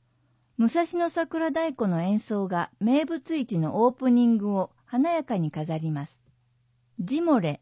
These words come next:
ハッピーすごろく、小金井のことを学ぶすごろくを行います。集めて小金井、タイムアタック、小金井のジグソーパズル、完成までの時間を計ります。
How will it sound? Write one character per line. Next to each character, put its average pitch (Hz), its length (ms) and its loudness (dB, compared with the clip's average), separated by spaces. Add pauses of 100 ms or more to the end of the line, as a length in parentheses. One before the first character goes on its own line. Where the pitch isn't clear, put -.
(160)
ハ - 180 -8
ッ - 40 -10 (160)
ピ 311 180 0
ー 311 40 -4
す - 180 -10
ご 254 140 2
ろ 151 140 -2
く、 - 280 -10 (760)
小 254 140 0
金 339 320 -2
井 339 40 -2
の 247 120 4
こ 202 140 -4
と 202 200 -2
を 175 40 2
学 175 320 0
ぶ 170 200 -4
す - 140 -10
ご 277 160 -2
ろ 294 140 0
く 262 220 0
を 233 80 2
行 220 140 -4
い 190 240 -2
ま 165 140 -2
す。 - 180 -18 (1300)
集 226 240 -4
め 359 140 -2
て 208 140 -2
小 190 160 -4
金 196 320 0
井、 151 160 -4 (160)
タ 269 180 -2
イ 294 60 2
ム 294 140 4
ア 269 80 2
タ 233 120 -8
ッ 226 80 -8 (120)
ク、 - 180 -16 (960)
小 254 140 -4
金 349 300 0
井 339 60 2
の 208 120 4
ジ 185 140 -2
グ 240 120 -2
ソ 269 200 0
ー - 20 2
パ 240 180 -2
ズ 170 160 -4
ル、 131 200 -8 (280)
完 269 220 4
成 302 180 0
ま 285 160 4
で 240 100 2
の 180 140 2
時 175 140 -4
間 269 300 4
を 254 80 4
計 196 260 -4
り 165 100 -2
ま 156 140 -4
す。 - 160 -20